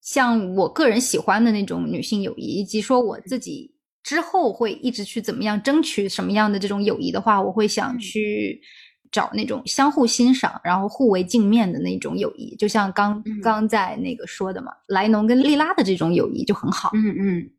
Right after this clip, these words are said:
Speaker 1: 就是在这段情谊里边儿，我们能够看见互相的不同，承认不同，在接受不同。
Speaker 2: 嗯。
Speaker 1: 就不是说，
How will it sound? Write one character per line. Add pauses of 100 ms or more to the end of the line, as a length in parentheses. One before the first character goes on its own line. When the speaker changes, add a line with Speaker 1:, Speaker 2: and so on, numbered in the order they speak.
Speaker 1:
就
是
在
这
段
情
谊
里
边
儿，
我
们
能
够
看
见
互
相
的
不
同， (460)
承
认
不
同， (240)
在 (180)
接
受
不
同。
Speaker 2:
嗯。
Speaker 1:
就
不
是
说，